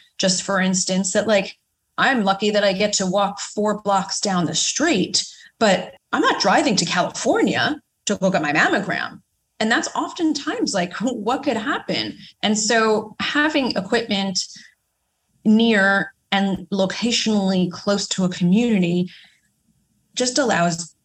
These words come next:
better health. And, and we all know that prevention just generally s-, saves lives and improves, uh, lives. So having these local makes a difference. Uh, we have screening programs that are going on in Tanzania, uh, for cervical cancer.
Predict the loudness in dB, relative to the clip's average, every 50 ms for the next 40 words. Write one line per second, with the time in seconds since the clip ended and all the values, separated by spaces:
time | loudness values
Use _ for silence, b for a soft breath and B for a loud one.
0 | _ _ -2 0 0 0 0 0 0 0 0 0 -2 -2 -2 -2 -2 -2 -2 0
1 | 0 0 0 0 0 2 4 4 4 4 2 0 -2 -4 -6 -6 -4 -2 -2 0
2 | 0 0 0 0 0 2 2 0 0 0 -2 -4 -4 -2 -2 0 0 2 2 0
3 | 0 -2 -4 -6 -6 -4 -2 -2 -2 -2 -2 -4 -4 -2 -2 -2 0 0 0 0
4 | -2 -4 -4 -6 -6 -4 -6 -6 -6 -2 0 0 2 2 0 -2 -2 -4 -4 B
5 | B B B B B B _ -2 -2 0 2 2 2 2 0 0 -2 -4 -6 -4
6 | -4 -4 0 2 2 2 2 2 0 -2 B B _ -12 -6 -4 0 2 2 4
7 | 4 4 2 2 0 0 0 0 0 0 0 0 -2 0 0 0 -2 -4 B B
8 | B B B B B 0 2 2 2 2 0 0 0 0 0 0 -2 -2 -2 -2
9 | -4 -4 -2 -2 -2 -2 0 0 0 2 2 2 0 0 0 2 2 2 2 2
10 | 4 4 2 2 2 2 0 2 2 2 2 2 2 2 2 2 2 2 0 0
11 | 0 0 0 0 2 2 2 2 2 2 0 -2 B B B B B _ 0 0
12 | 0 0 -2 -2 -2 0 0 0 0 0 -2 -2 0 -2 -4 -2 -2 -2 -2 -2
13 | -2 -4 -6